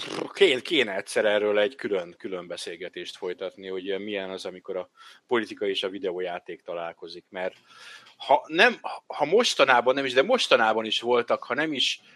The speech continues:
konkrétan irányítottan politikai töltetű, de a világ folyamataival szemben kritikát megfogalmazó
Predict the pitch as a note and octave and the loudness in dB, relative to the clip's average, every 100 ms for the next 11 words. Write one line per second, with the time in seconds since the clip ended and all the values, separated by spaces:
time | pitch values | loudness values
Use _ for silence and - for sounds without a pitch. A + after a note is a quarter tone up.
0 | _ - D#3 D#3 - B2+ A#2+ A2+ A2 A2 | _ -4 0 0 0 -2 2 4 4 2
1 | G2 _ _ _ _ _ _ _ _ _ | -8 _ _ _ _ _ _ _ _ _
2 | _ _ _ _ - D#3+ D3+ C3+ A#2+ A#2 | _ _ _ _ -2 6 8 8 4 -2
3 | - G#2+ - A#2 G#2+ A2+ G#2+ G2+ - A#2 | 0 -2 0 -4 -4 -2 -2 -2 0 0
4 | A2+ A#2 A2+ - A#2 A#2+ A#2+ - - - | 2 0 -2 -4 -4 -4 -6 -16 -20 -20
5 | _ G#2+ B2 A2+ G#2+ C#3+ D3+ C3 B2 - | _ 4 8 8 6 4 8 8 8 4
6 | _ _ - C#3+ C3 A#2 A#2 - A2 G#2+ | _ _ -2 6 6 6 2 2 0 2
7 | G#2+ G#2+ - A2+ G#2 G2+ F#2 G#2 F#2 G2 | 2 2 2 0 2 0 0 -14 -4 -4
8 | F#2+ G2+ - - F2+ F2 E2+ E2+ E2+ E2 | -4 -8 -12 -12 -8 -6 -6 -10 -10 -12